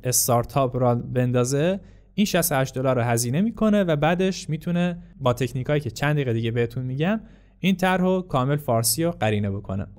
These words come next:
ما چون دلار گرون شده، این تبا رو می‌بندیم که هرس نخوریم. بعدش می‌ریم جلو، یه طرح رابط کاربری از اینجا دانلود می‌کنیم. خب، من روی آدوبی ایکس سی کلیک می‌کنم،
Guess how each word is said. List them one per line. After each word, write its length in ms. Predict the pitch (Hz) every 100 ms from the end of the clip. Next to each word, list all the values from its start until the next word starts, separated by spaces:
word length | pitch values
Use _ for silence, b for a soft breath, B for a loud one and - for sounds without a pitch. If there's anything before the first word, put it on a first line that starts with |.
| 151
ما 140 | 208
چون 200 | 214 233
دلار 360 | 147 143 165 151
گرون 280 | 123 113
شده، 380 | 113 127 123 101
این 120 | 160 165
تبا 320 | 131 117 139
رو 60 |
می‌بندیم 680 | 127 175 196 170 123 123 147 - - - _ _ _ -
که 120 | 117
هرس 260 | 120 117
نخوریم. 420 | 127 - 156 185 208 B B B
بعدش 380 | 139 156 139 -
می‌ریم 280 | 135 160 113
جلو، 500 | 117 113 139 208 233 -
یه 140 | 156 254
طرح 340 | 240 214 175
رابط 320 | 143 139 170
کاربری 440 | 151 151 139 156 220
از 160 | 220
اینجا 160 | 165 170
دانلود 360 | 135 127 117 113
می‌کنیم. 420 | 110 117 113 113 B B B B B B -
خب، 200 | 170 147
من 160 | 165
روی 140 | 165 160
آدوبی 280 | 143 135 127
ایکس 140 | 127
سی 120 | 139
کلیک 340 | 117 117 165 180
می‌کنم، 480 | 180 185 180 190